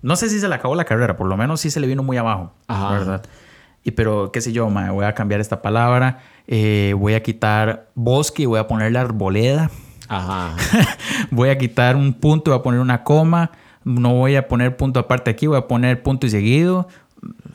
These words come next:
Speaker 1: Entonces,
Speaker 2: Ajá, ajá. Qué
Speaker 1: es una,
Speaker 2: loco.
Speaker 1: es una reinterpretación o es un plagio, mae.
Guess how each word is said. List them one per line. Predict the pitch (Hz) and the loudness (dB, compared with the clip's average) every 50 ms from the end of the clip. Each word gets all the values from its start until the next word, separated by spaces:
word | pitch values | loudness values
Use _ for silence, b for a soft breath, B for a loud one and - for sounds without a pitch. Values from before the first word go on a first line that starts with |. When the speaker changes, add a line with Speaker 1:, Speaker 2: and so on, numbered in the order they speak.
| _ _ _ _ _ _ _ _ _ _ _ _ - | _ _ _ _ _ _ _ _ _ _ _ _ -6
Speaker 1:
Entonces, | - 113 110 107 98 101 101 107 110 131 139 139 - | -2 -2 0 2 2 2 2 4 4 2 2 2 0
Speaker 2:
Ajá, | - - | -4 -8
ajá. | - | -2
Qué | - 117 | 0 0
Speaker 1:
es | 110 110 | 2 2
una, | 160 165 170 175 | 4 4 4 2
Speaker 2:
loco. | 170 - 135 | 2 2 0
Speaker 1:
es | 123 - | 0 0
una | 160 175 202 202 | 0 0 0 0
reinterpretación | 185 185 175 147 143 120 - 120 120 - - 123 120 - 117 107 - - 151 170 202 226 240 254 247 240 B B B B B B B B _ _ _ _ _ | 0 2 0 0 0 0 0 -2 0 0 0 0 0 0 0 0 0 2 2 4 4 4 2 2 0 -2 B B B B B B B B _ _ _ _ _
o | - 110 110 | 0 0 2
es | 107 135 | 2 0
un | 127 123 | -2 0
plagio, | - 151 165 180 165 139 - - 98 | 0 2 2 4 4 2 2 0 0
mae. | 92 92 90 90 92 104 | 0 -2 -2 -4 -6 -10